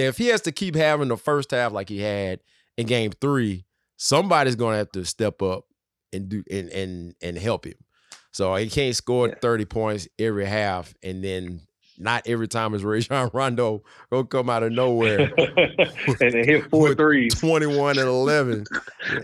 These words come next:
Speaker 1: That, you know, you open for a reason. So
Speaker 2: You know what? I, I, I'll put it this way. This is my take. As long as Westbrook, James Harden are on the floor at the same time,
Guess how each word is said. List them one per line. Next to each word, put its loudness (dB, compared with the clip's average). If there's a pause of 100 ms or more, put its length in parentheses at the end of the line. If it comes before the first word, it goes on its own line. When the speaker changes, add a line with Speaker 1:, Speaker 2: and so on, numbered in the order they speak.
(260)
Speaker 1:
That, 0
you 2
know, 4
you 0
open 2
for 0
a 2
reason. 0
So -4 (120)
Speaker 2:
You 0
know 4
what? 6
I, 2 (100)
I, 4 (140)
I'll 2
put 0
it -2
this -2
way. -2 (140)
This -4
is -6
my -2
take. -2 (640)
As -6
long 2
as 0 (120)
Westbrook, 0 (580)
James 0
Harden 0
are -4
on 0
the -2
floor 0
at -4
the -8
same -2
time, 0